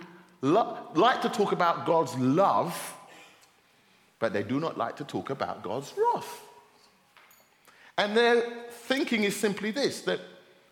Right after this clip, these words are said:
how can a God of love a God of mercy, be angry. This is not in character.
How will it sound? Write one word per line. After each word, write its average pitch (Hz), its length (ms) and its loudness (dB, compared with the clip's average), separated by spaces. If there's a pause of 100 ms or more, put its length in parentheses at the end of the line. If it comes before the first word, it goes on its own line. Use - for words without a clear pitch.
(120)
how 220 180 2
can 208 200 -2
a 170 40 -2
God 156 220 2
of 123 160 -2
love 92 400 -4 (1040)
a 123 80 -8
God 127 160 2
of 107 120 -4
mercy, 101 600 -8 (560)
be 113 200 -4
angry. 82 400 -12 (1300)
This 165 160 -2
is 139 100 -6
not 143 180 0
in 135 120 -2
character. 131 480 -4